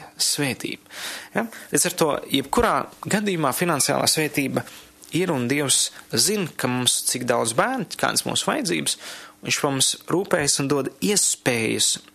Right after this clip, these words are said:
nopelnīt pietiekami dienasčai maizei. Ā, trešā lieta, protams, kas nāk līdzi laulībai kā svētība,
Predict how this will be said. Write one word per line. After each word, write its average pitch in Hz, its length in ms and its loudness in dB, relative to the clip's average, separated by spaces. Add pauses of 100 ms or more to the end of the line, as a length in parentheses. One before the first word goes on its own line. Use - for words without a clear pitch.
(140)
nopelnīt 139 560 0
pietiekami 127 720 -2
dienasčai 117 480 -2
maizei. - 320 -6 (1400)
Ā, 135 160 2 (160)
trešā 254 340 4
lieta, 220 240 0
protams, 170 460 2
kas - 400 0 (160)
nāk 139 260 0
līdzi 139 380 -2 (560)
laulībai 123 500 0
kā - 140 -2
svētība, 208 720 0